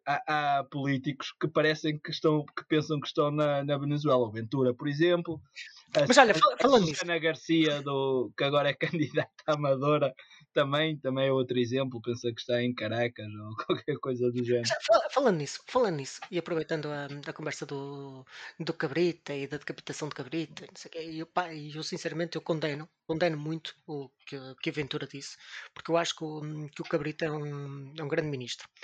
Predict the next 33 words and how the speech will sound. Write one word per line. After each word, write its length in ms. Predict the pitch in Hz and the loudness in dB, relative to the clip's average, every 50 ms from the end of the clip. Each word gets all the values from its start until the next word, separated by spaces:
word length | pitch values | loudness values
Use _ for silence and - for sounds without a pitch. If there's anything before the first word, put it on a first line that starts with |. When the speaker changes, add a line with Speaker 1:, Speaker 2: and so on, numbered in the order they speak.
| - - - - - - _ _ - _ _ _ | -20 -18 -18 -20 -20 -20 _ _ -20 _ _ _
Speaker 2:
E, 300 | 202 165 156 151 151 151 | -6 -6 -4 -4 -4 -4
eh, 160 | 151 151 - - | -2 -2 -2 4
tanto 260 | - 226 226 - 240 | 4 4 4 4 2
o 40 | 220 | 2
Cabrita 320 | 165 170 180 - - 254 | 4 4 4 4 2 0
como 140 | 247 190 185 | 2 0 0
a 40 | - | 0
Costa, 320 | - - 147 - - - - _ _ - _ _ _ _ _ _ _ _ - - - - - - - | 0 -2 -2 -2 -6 -10 -16 _ _ -20 _ _ _ _ _ _ _ _ -20 -20 -20 -20 -20 -2 2
eles 140 | 180 175 - | 2 4 4
são 120 | - 226 | 2 0
tão 180 | 196 185 185 170 | 2 2 2 0
bons, 320 | 151 147 143 151 - - - _ - - - _ | 0 -2 -6 -8 -10 -12 -12 _ -18 -20 -12 _
mas 180 | - 170 175 151 | -2 0 0 2
mesmo 240 | 185 214 185 180 165 | 2 0 0 0 0
tão 140 | - 170 156 | 0 0 -2
bons, 320 | 143 139 143 147 - - _ _ - | -4 -8 -10 -12 -14 -16 _ _ -14
do 220 | 151 147 143 151 | -14 -12 -8 -2
fundo 180 | - - - 202 | -2 0 0 -2
do 40 | - | -4
coração, 360 | - 180 156 - - 151 139 - _ - - - - - _ | -4 -4 -4 -4 -4 -8 -8 -8 _ -20 -20 -20 -20 -6 _
que 60 | - | 2
eu 40 | 185 | 4
mandava 280 | 190 185 175 175 156 165 | 6 6 6 4 4 2
o 20 | |
Cabrita 360 | - - 185 165 170 160 165 | 0 0 0 2 2 0 0
para 100 | - - 170 | -2 -2 -2
a 40 | - | 0
Palestina 400 | 180 170 - - - 156 143 143 | -2 -2 -2 -4 -6 -8 -8 -6
para 120 | - 156 | -8 -8
resolver 300 | 147 - 170 156 156 156 156 | -2 0 2 2 2 0 0
o, 320 | 156 151 147 147 160 170 | -2 -4 -4 -6 -6 -6
o 40 | 160 | -6
problema. 440 | - - 170 147 156 156 160 220 | -4 -2 -2 -2 -2 -4 -4 -6